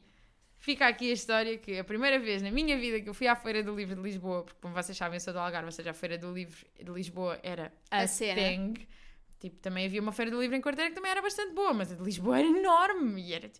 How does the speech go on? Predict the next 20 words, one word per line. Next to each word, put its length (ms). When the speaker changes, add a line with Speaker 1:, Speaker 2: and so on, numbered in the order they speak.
Speaker 1:
e 80
a 20
primeira 260
vez 140
que 80
eu 60
vim 120
foi 200
efetivamente 560
para 340
uma 360
sessão 280
de 60
autógrafos 560
de, 420
das 140
autoras 360
de 60
Uma 140
Aventura. 520